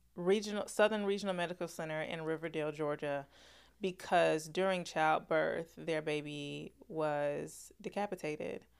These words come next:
um, due, due to negligence by the doctor. She was in the process of delivering the baby vaginally when the baby's shoulders got stuck in the vaginal canal,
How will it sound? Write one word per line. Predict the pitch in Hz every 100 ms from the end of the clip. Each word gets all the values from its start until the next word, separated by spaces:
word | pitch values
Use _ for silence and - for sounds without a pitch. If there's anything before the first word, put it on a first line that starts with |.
| _ _ _
um, | 180 175
due, | 165 165 165 -
due | 160 170
to | - 160
negligence | 156 156 156 151 -
by | 156 151
the | 151
doctor. | 151 151 156 - - 196 208 _ - - - - -
She | 202
was | 185
in |
the | 185
process | 170 180 175 175
of | 175
delivering | 170 165 170 165
the |
baby | 156 160 156
vaginally | 156 156 151 160 156 156
when | 151
the | 139
baby's | 147 151 151
shoulders | - 156 156 -
got | - -
stuck | - 185 196 -
in | 170
the |
vaginal | 156 156 151 160 151
canal, | - 165 160 156 151 156